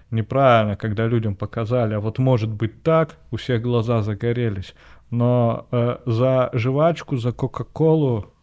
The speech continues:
люди немножко потеряли, э, способность анализировать, э, понимать суть. То есть именно здесь вот девяносто процентов останови на улице, ну, скажем так,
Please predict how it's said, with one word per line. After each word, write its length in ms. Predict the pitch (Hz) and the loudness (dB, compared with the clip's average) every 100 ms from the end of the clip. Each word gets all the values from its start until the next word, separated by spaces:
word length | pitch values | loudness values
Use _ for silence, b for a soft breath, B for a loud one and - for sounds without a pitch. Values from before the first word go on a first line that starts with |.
| _ _ _ | _ _ _
люди 340 | 127 127 147 | -2 0 0
немножко 580 | 139 139 135 139 139 - | 0 0 -2 -2 -4 -6
потеряли, 880 | - - - 131 139 135 117 107 117 | -12 -8 -2 2 2 2 0 -2 -6
э, 240 | 123 117 113 | -2 0 -2
способность 880 | - 123 - 143 127 113 107 - - _ _ _ _ _ _ _ | -4 -6 -2 -2 0 -2 -2 -8 -20 _ _ _ _ _ _ _
анализировать, 1040 | 127 165 151 135 104 110 107 104 98 95 - _ _ b b b b - | 0 4 4 4 2 0 2 0 -2 -6 -14 _ _ b b b b -6
э, 880 | 113 110 110 107 107 107 107 107 107 - _ _ _ _ _ _ _ _ _ _ _ _ | 0 2 4 4 4 4 2 0 -4 -10 _ _ _ _ _ _ _ _ _ _ _ _
понимать 420 | - 123 127 151 160 | 2 4 6 4 4
суть. 500 | - 147 139 - - - - - b b b b - | 0 4 4 2 -8 -20 -20 -20 b b b b -6
То 200 | 127 135 | 0 2
есть 260 | 127 - _ | 0 -4 _
именно 460 | 175 180 175 156 151 | 2 4 4 4 2
здесь 360 | - 202 196 | 4 6 6
вот 140 | 147 131 - - - 85 135 113 117 117 - _ | 2 -6 -8 -16 -16 -10 -8 -6 -6 -8 -10 _
девяносто 720 | 165 208 226 180 - 127 98 - | -2 4 6 6 4 0 0 -4
процентов 600 | - 131 - 156 123 107 | -6 -6 0 0 0 -2
останови 460 | 117 - 139 151 165 | -8 -4 -2 0 0
на 100 | 147 | 0
улице, 480 | 156 190 165 - 117 | 0 0 -2 -4 -4
ну, 260 | 120 151 | -4 -4
скажем 500 | 107 - 113 104 101 | -6 -6 -2 -2 -4
так, 240 | 95 104 | -8 -10